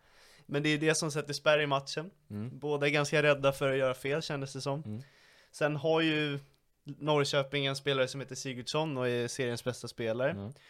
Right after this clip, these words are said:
Speaker 1: Nu fick han inte till det helt. Jag, jag tycker hela deras spel hänger på honom. Och, eh, är han stängd så är det svårt för Norrköping.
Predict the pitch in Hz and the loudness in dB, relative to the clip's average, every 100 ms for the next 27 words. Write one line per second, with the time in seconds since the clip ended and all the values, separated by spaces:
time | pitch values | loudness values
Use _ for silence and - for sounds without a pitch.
0 | - - 131 127 143 151 143 135 127 156 | -20 -14 -12 -8 -4 -2 -2 -2 -4 -2
1 | 147 131 139 170 196 - - - 123 123 | 0 0 0 -2 -4 -18 -16 -10 -8 -2
2 | 139 139 160 156 151 143 151 143 147 135 | 2 2 0 0 2 4 4 4 4 4
3 | 127 - 151 127 120 113 120 127 139 113 | 2 2 0 0 -4 -6 -6 -4 -4 -4
4 | 110 - 117 - - 120 117 120 127 147 | -8 -12 -12 -10 -8 -4 -2 -2 2 2
5 | 160 - 160 139 117 123 120 120 117 117 | 0 -2 -4 -4 -8 -8 -6 -6 -6 -6
6 | - - 208 139 - 120 113 113 107 110 | -8 -10 -6 -6 -6 -6 -6 -8 -8 -14